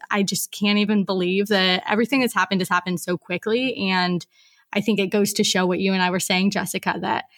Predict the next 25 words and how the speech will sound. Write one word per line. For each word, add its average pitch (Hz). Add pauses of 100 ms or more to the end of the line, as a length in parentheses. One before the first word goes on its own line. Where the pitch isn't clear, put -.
(300)
instead 208
of 214
saying, 208
you 208
know, 180
if, 202 (200)
you're 190
saying 185
when, 185
and 185
instead 180
of 165
saying 185
it's 175
a 175
dream, 185
it's 180
a 180
goal 170
and 165
making 170
it 180
happen. 170
And 175
that's, -